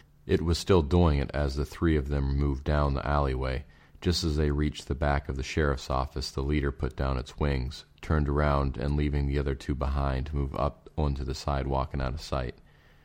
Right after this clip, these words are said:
I turned at the sound of hurried footsteps behind me and saw Jimmy James running along the alleyway, his face beaming a wide smile. Ma Chetton was following him, her head still turned in the direction of the street to see if any of the creatures were following her.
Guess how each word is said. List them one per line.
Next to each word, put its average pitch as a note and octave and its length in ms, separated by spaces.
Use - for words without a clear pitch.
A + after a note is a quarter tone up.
I E2 80
turned F2 360
at D2 100
the - 80
sound D2 480
of C#2 120
hurried D2+ 340
footsteps - 520
behind D2 340
me C2+ 80
and C2+ 100
saw C#2 220
Jimmy D2+ 300
James C#2+ 460
running C#2+ 260
along C#2+ 300
the C#2 140
alleyway, C2+ 640
his E2 200
face C#2+ 260
beaming D2+ 400
a C2 80
wide C2+ 340
smile. C#2 540
Ma D#2+ 200
Chetton C#2+ 420
was C2+ 160
following C#2+ 520
him, C2+ 340
her D2 140
head D2+ 260
still D2 320
turned D2 340
in C2+ 100
the C#2 60
direction C#2+ 480
of C2 80
the B1+ 80
street C#2 320
to D2 80
see - 220
if C2 160
any C#2+ 200
of C#2 80
the C#2 80
creatures C#2+ 460
were C#2+ 80
following C#2 480
her. C2+ 300